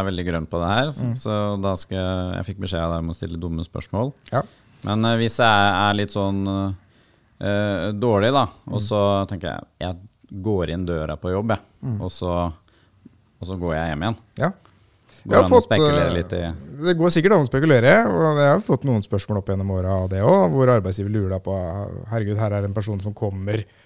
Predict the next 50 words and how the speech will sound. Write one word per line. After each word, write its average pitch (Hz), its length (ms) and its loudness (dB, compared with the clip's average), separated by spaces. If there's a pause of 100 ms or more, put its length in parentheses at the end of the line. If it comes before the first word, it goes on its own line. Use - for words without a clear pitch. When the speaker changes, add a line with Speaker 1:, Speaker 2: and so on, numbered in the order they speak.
(140)
Speaker 2:
og 117 100 -6
slår 127 160 0
på 110 100 -4
kaffemaskinen 101 460 -4
og 104 60 -4
går 117 180 2
hjem 104 60 -2
igjen. 139 320 0
Eh, 110 320 -4
har 110 80 0
vi 110 80 0
da», 107 100 0 (840)
og - 40 -14
det 120 140 -4
tenker 107 260 -2
jeg, 92 100 -6
da 107 80 -4
har 110 80 -4
man 95 160 -8
kanskje 104 220 -8
ikke 104 100 -6
jobba, 107 400 2
eller? 214 200 2 (220)
Eh, 117 520 -2
så 117 120 -6
den 120 220 -2
ville 127 160 -2
jeg 110 160 0
som 110 140 -4
arbeidsgiver 98 560 -8 (180)
klaska 110 400 -6
på 95 160 -10
som 113 140 -10
første 104 280 -8
hele 98 140 -6
fraværsdag, 110 580 -4 (480)
og 95 80 -2
Speaker 1:
Mm. - 140 0
Speaker 2:
også 110 200 -6
som 107 140 -8
en 101 80 -6
forbrukt 101 360 -8
egenmelding 69 500 -12
da. - 60 -20 (540)
For 120 80 -6
du 104 60 -4
har 101 80 -2
ikke 101 40 -6
Speaker 1:
Ja. 101 120 -4
Speaker 2:
jobba. 101 200 -14